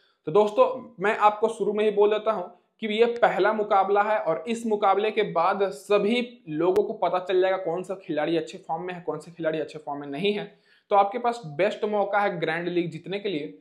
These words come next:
और top order से Jack Fraser McGurk को मात्र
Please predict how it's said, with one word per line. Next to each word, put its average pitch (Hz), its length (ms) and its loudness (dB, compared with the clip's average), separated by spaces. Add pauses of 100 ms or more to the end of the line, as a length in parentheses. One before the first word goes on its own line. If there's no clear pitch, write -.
(220)
और 156 100 -2 (120)
top 214 260 4
order 226 280 4
से 156 160 -2 (320)
Jack 190 320 4
Fraser 202 360 -2
McGurk 190 520 0
को 202 100 0
मात्र 175 400 -2